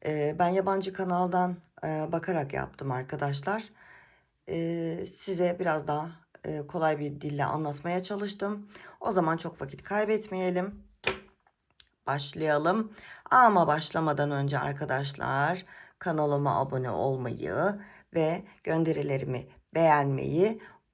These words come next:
unutmayalım. Kanalıma destek çıkalım. Hadi başlayalım o zaman. Kolay gelsin.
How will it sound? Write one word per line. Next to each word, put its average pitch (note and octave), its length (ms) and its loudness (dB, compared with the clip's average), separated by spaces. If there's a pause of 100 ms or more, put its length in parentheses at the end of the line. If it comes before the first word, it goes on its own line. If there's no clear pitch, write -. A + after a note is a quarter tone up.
(180)
unutmayalım. E3 920 0
Kanalıma F3 600 -2
destek A#2+ 420 -6
çıkalım. D#3+ 640 -2 (280)
Hadi D#4+ 280 -2
başlayalım B3+ 520 2
o A#3 60 0
zaman. G#3 640 2
Kolay C3 280 0
gelsin. F#3+ 760 -2